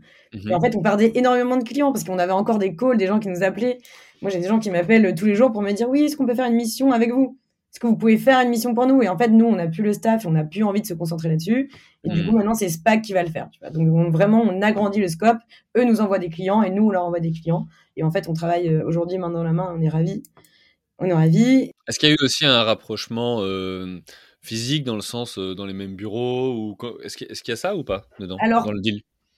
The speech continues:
Speaker 2: euh, alors, dans le deal, non, il n'y a pas ça. En fait, on, on reste totalement indépendant et c'est ce qu'on cherchait aussi avec Mathilde, euh, totalement indépendant sur, bah ouais, tu vois, la stratégie, surtout dans l'opérationnel. Euh,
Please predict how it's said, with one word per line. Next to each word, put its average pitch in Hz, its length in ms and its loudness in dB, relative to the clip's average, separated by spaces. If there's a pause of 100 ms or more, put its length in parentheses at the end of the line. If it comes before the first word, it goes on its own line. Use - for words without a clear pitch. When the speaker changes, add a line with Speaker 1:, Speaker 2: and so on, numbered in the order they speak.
Speaker 2:
euh, 220 40 -2 (280)
alors, 226 200 2
dans 240 120 0
le 240 80 -2
deal, 285 280 0
non, 262 140 2
il 302 40 0
n'y 277 60 4
a 220 60 2
pas 226 140 0
ça. 233 320 4
En 226 60 2
fait, 233 160 -2
on, 220 140 2
on 202 100 2
reste 220 360 -2
totalement 226 460 4
indépendant 208 460 0
et 220 40 0
c'est 185 100 -4
ce 165 80 -10
qu'on 185 100 -8
cherchait 185 280 -4
aussi 190 200 -4
avec 175 140 -4
Mathilde, 180 380 0
euh, 165 220 4 (580)
totalement 208 340 2
indépendant 196 440 0
sur, 202 300 0
bah 175 180 4
ouais, 226 180 4
tu 220 100 -8
vois, 190 100 -2
la 180 100 -2
stratégie, 185 580 2
surtout 202 240 -2
dans 196 120 2
l'opérationnel. 196 840 2
Euh, 170 520 0